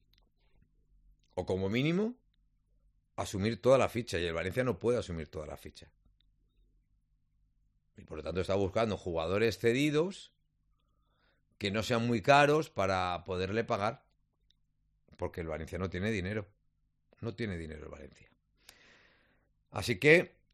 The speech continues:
en principio, yo creo que, que Martín se va a quedar. En principio. Tema Di Mata. Lo de Di Mata es un poco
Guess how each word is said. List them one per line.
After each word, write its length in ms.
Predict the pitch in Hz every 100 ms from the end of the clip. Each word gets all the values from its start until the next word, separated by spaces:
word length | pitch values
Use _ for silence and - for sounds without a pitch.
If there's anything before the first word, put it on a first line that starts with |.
| _
en 120 | 110 147
principio, 800 | 110 101 135 123 165 160 - -
yo 280 | 104 131 -
creo 380 | 127 160 143
que, 720 | 107 104 95 95 90 85 82 80
que 100 | 95
Martín 300 | 104 117 117
se 100 | 101
va 100 | 82
a 20 |
quedar. 340 | 80 67 - _ _ - - _ - - _ _ _ _ _
En 100 | 95
principio. 500 | 82 80 95 87 - - _ _ _ _ _ _ _ _ _ -
Tema 800 | 135 151 151 147 143 139 139 131
Di 80 | 123
Mata. 420 | 104 78 71 71 - _ _ _ _ _ -
Lo 180 | 101 117
de 80 |
Di 80 | 117
Mata 220 | 135 165
es 60 | 170
un 140 | 143
poco 1080 | 127 143 160 156 135 113 101 90 82 71